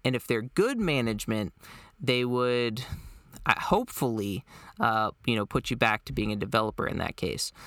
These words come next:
Um, and if you're a manager, uh, what I would recommend, kind of as I, I've said a couple of times here, is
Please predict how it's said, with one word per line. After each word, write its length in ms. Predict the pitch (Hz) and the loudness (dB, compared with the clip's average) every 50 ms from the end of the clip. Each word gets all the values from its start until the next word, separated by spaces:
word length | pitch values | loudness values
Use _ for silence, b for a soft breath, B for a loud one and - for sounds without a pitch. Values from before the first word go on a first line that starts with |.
| B B B B | B B B B
Um, 320 | - 101 98 98 95 92 - - | 2 2 4 2 0 -2 -2 -2
and 100 | 123 123 | -2 -2
if 160 | 117 - - | -2 -2 -2
you're 260 | 135 127 120 120 113 - | 0 0 0 0 0 0
a 160 | - 117 113 | 0 -2 0
manager, 1000 | 107 107 110 113 123 139 180 214 254 302 339 - 147 131 - 104 95 95 95 151 - - B B B B B B B B B B B B | 0 -2 -2 -2 -2 -2 0 0 0 0 -2 -2 -2 -2 -2 -2 0 0 -2 -4 -4 -8 B B B B B B B B B B B B
uh, 360 | - 117 113 110 110 110 110 - | 0 2 2 2 2 2 0 0
what 240 | - 120 127 127 | 0 2 2 4
I 140 | 139 151 165 | 4 4 2
would 120 | 170 165 156 | 2 2 0
recommend, 640 | 165 156 - 151 139 139 135 135 135 131 123 - | 0 0 0 0 0 2 2 2 0 0 -2 -2
kind 180 | - 131 127 127 | 0 0 0 0
of 100 | 117 127 | 2 0
as 200 | 123 120 117 120 | 0 2 2 2
I, 180 | 113 110 107 - | 2 2 0 0
I've 200 | 110 113 104 - | -2 -2 -2 -2
said 200 | - - 123 117 | 0 0 0 0
a 60 | 110 | 0
couple 300 | - 139 123 - 123 120 | 0 -2 0 2 0 0
of 80 | 113 | 0
times 340 | - - 113 113 110 110 - | 2 2 2 2 2 0 0
here, 280 | - 117 113 113 110 101 - | 0 0 0 0 0 0 2
is 560 | 113 113 113 113 110 101 - - - - | 2 2 2 2 0 0 0 -2 -2 -4